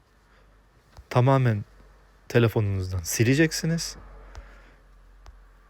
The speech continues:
Sildikten sonra yine iStep'in sayfasına gireceksiniz. Girdikten sonra mesela bende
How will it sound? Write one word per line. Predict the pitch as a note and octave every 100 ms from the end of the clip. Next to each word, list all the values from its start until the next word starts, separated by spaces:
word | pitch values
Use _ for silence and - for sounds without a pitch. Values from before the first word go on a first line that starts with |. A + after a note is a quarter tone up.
| _ _ _ _ _ -
Sildikten | - - B2+ C3+ - D#3+ D#3
sonra | C#3 G#2+ G2 C#3 - _ _ - - _ _
yine | C3 A#2+ A#2+ C3
iStep'in | - B2+ A#2 A#2 A2+ -
sayfasına | - G2+ G2+ G#2 - C#3
gireceksiniz. | C#3+ C#3+ C#3+ C#3 C#3 C3+ C3+ - _ - - _ _
Girdikten | A#2+ A#2 A#2+ - B2
sonra | A#2 A2 A2
mesela | A2+ - A2+ G#2
bende | G2+ G2